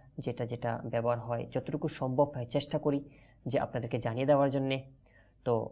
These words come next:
আসুন আজকেও আমরা একটি সূরা সম্পর্কে জানব এবং সেই সূরা ইনশাআল্লাহ কীভাবে পড়তে হয়,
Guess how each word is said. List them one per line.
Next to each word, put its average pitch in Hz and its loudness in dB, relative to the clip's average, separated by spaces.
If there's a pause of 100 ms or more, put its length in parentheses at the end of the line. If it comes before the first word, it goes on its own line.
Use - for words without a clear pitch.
(120)
আসুন 170 0
আজকেও 160 0
আমরা 131 2
একটি 127 0
সূরা 196 6 (100)
সম্পর্কে 127 -4
জানব 113 -2 (400)
এবং 123 0
সেই 127 -6
সূরা 147 4
ইনশাআল্লাহ 127 2 (120)
কীভাবে 123 -2 (100)
পড়তে 127 -4
হয়, 117 -2